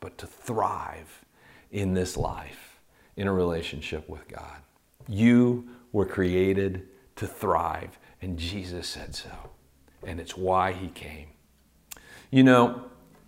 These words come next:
the next series we're going to be doing, which starts next Sunday, is called Thrive. And we're gonna jump off of this message and into three weeks of looking how Go-, at G-,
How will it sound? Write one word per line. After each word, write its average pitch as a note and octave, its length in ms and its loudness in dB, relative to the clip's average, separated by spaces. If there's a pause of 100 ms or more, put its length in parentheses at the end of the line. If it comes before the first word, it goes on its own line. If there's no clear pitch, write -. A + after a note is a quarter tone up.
(720)
the G#2 120 6
next C3+ 260 4
series B2+ 600 6
we're G#2 160 4
going G#2 240 4
to G#2+ 80 2
be A2+ 100 4
doing, G2 280 2
which G2+ 180 -2
starts G#2 380 4
next G#2+ 440 -2
Sunday, F2 640 2 (2000)
is G#2 140 0
called F#2+ 320 2
Thrive. - 560 -4 (580)
And G#2 80 0
we're A#2+ 140 6
gonna F3+ 140 6
jump A2 360 2
off G#2+ 540 4 (140)
of F2 160 -4
this A2+ 180 2
message F2+ 680 -4 (280)
and G2 140 -2
into A#2+ 320 2
three E3+ 360 -2
weeks C3+ 560 -2 (280)
of F#2 160 -10
looking G#2+ 480 2
how G2 280 -4
Go-, A2 360 -4
at G2+ 240 0
G-, G2 80 -6